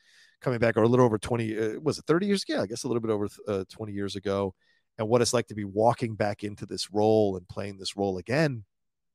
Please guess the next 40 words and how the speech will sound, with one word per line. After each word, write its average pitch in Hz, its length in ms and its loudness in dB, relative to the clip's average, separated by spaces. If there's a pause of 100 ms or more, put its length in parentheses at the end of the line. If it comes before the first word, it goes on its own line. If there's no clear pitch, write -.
(600)
and 101 100 -6
how 104 80 0
much 104 140 0
she - 160 -4
really 107 240 2
enjoyed 104 360 2
it, 98 200 0 (580)
um, 95 640 -4
and 101 260 -2
what 123 240 4
she - 140 0
was 104 120 -4
hoping 117 260 0
to 123 60 -6
get 196 200 -2
out - 160 -8
of - 80 -18
it. - 120 -20
And 107 140 -8
then 104 140 -6
we 110 100 -4
see, 120 720 0
and 117 120 -4
then 123 80 -2
when 120 120 -2
we 117 200 -6
got 127 300 2
to 113 280 2
see 120 200 0
the 92 100 -8
trailer, 127 580 6 (540)
we 120 140 0
really 143 300 6
got 113 220 -2
to 95 60 -8
see 110 340 -4
even 110 340 -6
more 107 680 -2 (480)
of, 98 360 2
um, 92 540 0